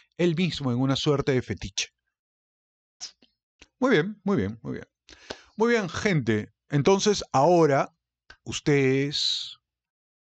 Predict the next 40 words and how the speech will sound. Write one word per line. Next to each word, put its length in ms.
me 100
harían 220
un 120
favor, 520
si 120
es 80
que 120
me 120
dejan 260
vues-, 420
vuestros 560
comentarios, 800
si 80
me 120
dejan 340
ahí 180
sus 180
comentarios, 720
y 460
para 260
que 260
este 260
contenido 560
pueda 260
continuar 500
adelante. 540
Si 200
yo 160
veo 220
que 100
la 100
métrica 380
es 80
positiva, 600
entonces 460
puedo 340
seguir 300
leyendo 440
este 240
texto. 340